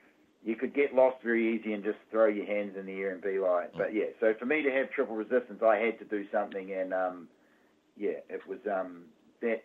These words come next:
Speaker 1: action group that helped out, and then knowing that I could do it myself, I didn't actually need advice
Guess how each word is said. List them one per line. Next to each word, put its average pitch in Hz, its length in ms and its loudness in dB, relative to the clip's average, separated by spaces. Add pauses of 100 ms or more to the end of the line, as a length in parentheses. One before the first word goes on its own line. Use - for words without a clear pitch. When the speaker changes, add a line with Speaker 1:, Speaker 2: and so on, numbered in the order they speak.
Speaker 1:
action 104 400 -4
group 101 300 0
that 98 240 2
helped 101 300 2
out, 101 280 6
and 101 200 0
then 95 300 -6 (300)
knowing 131 300 6
that 123 120 8
I 113 100 6
could 117 160 -6
do 123 120 10
it 120 80 8
myself, 135 460 4
I 107 80 6
didn't 113 240 0
actually 107 300 -2
need 113 380 0 (800)
advice 123 480 6